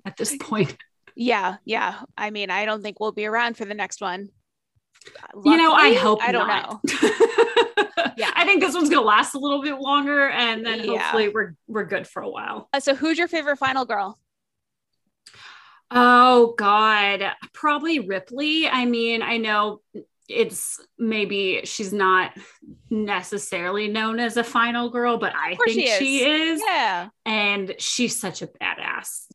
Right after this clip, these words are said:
Speaker 1: I have an Ellen Ripley tee of her with her flamethrower gun, and
Speaker 2: Mm-hmm.
Speaker 1: I wear it almost every time I go and vote. The first, like, two or three times it happened, it wasn't even, like,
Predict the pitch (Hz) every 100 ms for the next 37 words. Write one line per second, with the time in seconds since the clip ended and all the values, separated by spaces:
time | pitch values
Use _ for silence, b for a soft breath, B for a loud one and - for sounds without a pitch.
0 | - 226 240 226 214 202 220 226 220 -
1 | 208 208 208 196 190 196 196 185 185 -
2 | - 190 190 185 180 - 196 185 185 185
3 | - 196 175 175 175 170 _ - 202 180
4 | 170 143 - - 214 196 190 202 185 190
5 | 180 180 180 180 180 175 _ 196 180 170
6 | 170 170 214 - 208 214 254 240 233 262
7 | 294 285 - _ _ _ _ _ _ _
8 | _ _ _ _ - 226 220 214 214 -
9 | - - _ 233 233 247 247 233 220 202
10 | 190 185 180 180 185 294 - - b b
11 | b - 220 226 240 240 269 - - 254
12 | 254 247 220 226 214 - - 185 294 277
13 | 226 214 214 233 233 226 220 208 277 -